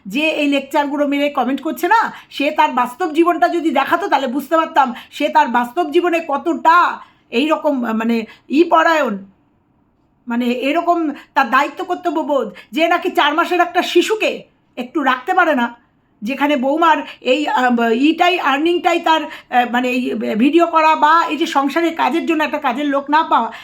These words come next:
যে নাকি চার মাসের শিশুটাকে একবার একটু কোলে নেয় না বা রাখে না বা বৌমাকে বলে না যে, "প্রিয়া, তুমি চিন্তা করো না, আমি খুশকে রাখছি, তুমি তোমার সংসারের কাজ করো", এক ঘন্টা হলেও যে রাখে না, তার জন্য প্রিয়ার কোনো দায়িত্ব থাকবে না, এটাই তো ন্যাচারাল,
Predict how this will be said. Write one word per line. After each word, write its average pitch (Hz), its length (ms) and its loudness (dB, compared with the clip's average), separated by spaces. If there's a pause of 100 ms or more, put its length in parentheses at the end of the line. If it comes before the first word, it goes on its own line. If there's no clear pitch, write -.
যে 254 140 -2
নাকি 294 220 -2
চার 262 220 0
মাসের 285 240 -2
শিশুটাকে 294 480 -6
একবার 285 240 -2
একটু 277 200 -8
কোলে 269 240 -2
নেয় 302 160 2
না 226 200 -4 (200)
বা 240 140 2
রাখে 262 240 0
না 285 180 2
বা 247 180 0
বৌমাকে 294 400 -2
বলে 285 280 0
না 285 180 2 (200)
যে, 269 120 -8
"প্রিয়া, 339 280 0
তুমি 311 220 -8
চিন্তা 294 320 -4
করো 320 180 -2
না, 311 80 0
আমি 277 300 0 (140)
খুশকে 320 280 -6
রাখছি, 262 300 -2
তুমি 285 160 -8
তোমার 285 200 -6
সংসারের 277 420 -6
কাজ 247 200 -8
করো", 208 240 -14 (260)
এক 240 200 -6
ঘন্টা 262 280 0
হলেও 262 240 0
যে 247 220 -4 (180)
রাখে 262 340 0
না, 269 200 0 (200)
তার 277 220 0
জন্য 339 180 -2
প্রিয়ার 311 280 -4
কোনো 330 200 -4
দায়িত্ব 254 400 -2
থাকবে 320 260 -2
না, 349 80 2
এটাই 339 240 -4
তো 370 120 -4
ন্যাচারাল, 233 480 -4